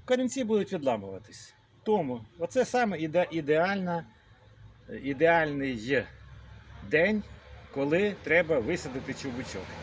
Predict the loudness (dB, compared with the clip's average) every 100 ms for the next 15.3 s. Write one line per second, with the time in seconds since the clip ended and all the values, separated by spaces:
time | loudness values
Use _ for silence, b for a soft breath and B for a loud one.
0 | -2 -2 -2 -8 -12 -12 -12 -12 -12 -10
1 | -10 -12 -12 -12 -12 -10 -10 -10 -10 0
2 | 2 2 0 0 2 2 -2 -14 -16 -16
3 | -16 -14 -14 -14 -14 -14 -16 -2 0 0
4 | -4 -8 -6 0 0 0 -2 0 4 4
5 | 2 0 -2 -2 -2 -2 -4 -6 -8 -8
6 | -12 -14 -18 -18 -20 -20 -20 -20 -20 -20
7 | -10 -4 -2 -4 -10 -20 -20 -20 -20 -20
8 | -20 -18 -18 -18 -18 -16 -14 -8 -8 -8
9 | -8 -6 -6 -6 -6 -4 -4 -6 -14 -20
10 | -20 -20 -20 -20 -20 -20 -20 -18 -18 -18
11 | -18 -20 -18 -18 -18 -18 -20 -20 -20 -20
12 | -18 -18 -20 -20 -20 -18 -18 -16 -16 -16
13 | -16 -16 -16 -16 -14 -14 -14 -14 -12 -12
14 | -10 -10 -10 -12 -12 -10 -10 -6 -2 -2
15 | -2 -2